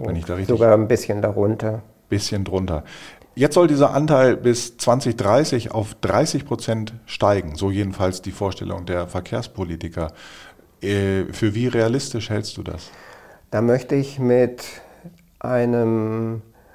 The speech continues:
Speaker 2: mit einer Führungskraft aus dem Schienengüterverkehr der D B antworten.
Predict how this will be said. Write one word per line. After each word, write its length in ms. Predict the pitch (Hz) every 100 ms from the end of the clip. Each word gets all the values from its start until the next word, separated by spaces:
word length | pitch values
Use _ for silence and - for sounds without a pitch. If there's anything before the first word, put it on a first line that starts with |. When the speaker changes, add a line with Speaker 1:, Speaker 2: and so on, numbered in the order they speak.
| _ _ _ _ _ - - -
Speaker 2:
mit 220 | 123 -
einer 240 | 113 113
Führungskraft 960 | 117 139 135 120 - 120 120 - - - _ -
aus 500 | - 113 110 - -
dem 440 | 110 107 107 110
Schienengüterverkehr 1000 | - 117 110 110 123 120 117 107 120 107
der 180 | 107 107
D 160 | 110 98
B 340 | 101 117 -
antworten. 760 | 110 107 - 95 95 92 107